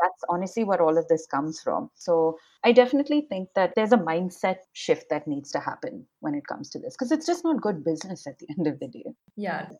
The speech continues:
Speaker 1: If you had a justification for it, like, say you wanted to make something accessible or you wanted to cater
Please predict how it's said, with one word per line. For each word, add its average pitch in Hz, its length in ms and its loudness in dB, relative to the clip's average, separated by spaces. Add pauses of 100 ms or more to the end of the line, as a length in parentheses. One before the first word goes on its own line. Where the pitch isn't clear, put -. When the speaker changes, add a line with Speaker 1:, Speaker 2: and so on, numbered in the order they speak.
(120)
Speaker 1:
If 233 160 4
you 254 100 10
had 254 160 6
a 285 60 4
justification 180 760 -2
for 165 220 2
it, 147 180 -4
like, 147 280 -4
say 160 260 0
you 165 120 -4
wanted 151 300 -2
to 170 60 4
make 147 200 -4
something 147 340 -4
accessible - 760 -6
or - 300 -8 (140)
you 214 60 -2
wanted 185 360 0
to 170 340 4 (160)
cater 165 280 -4